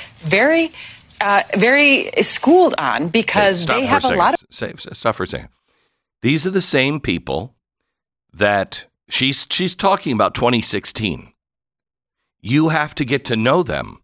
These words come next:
Speaker 2: because they were around him in twenty sixteen, and they're very far right. And they want a Christian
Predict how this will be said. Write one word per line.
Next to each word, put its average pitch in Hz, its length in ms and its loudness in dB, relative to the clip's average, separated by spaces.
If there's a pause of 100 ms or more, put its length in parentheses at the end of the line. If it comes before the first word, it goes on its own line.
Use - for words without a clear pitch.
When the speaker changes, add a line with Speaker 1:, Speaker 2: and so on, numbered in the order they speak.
(140)
Speaker 2:
because 113 340 -2
they 135 140 0
were 127 180 0
around 135 300 -2
him 123 140 -4
in 107 80 -10
twenty 120 240 -4
sixteen, 113 500 -4
and 80 80 -2
they're 107 100 2
very 85 320 0
far 80 300 0
right. 78 200 0 (280)
And 80 160 -10
they 123 180 0
want 120 380 0 (380)
a 87 160 0
Christian 123 840 -4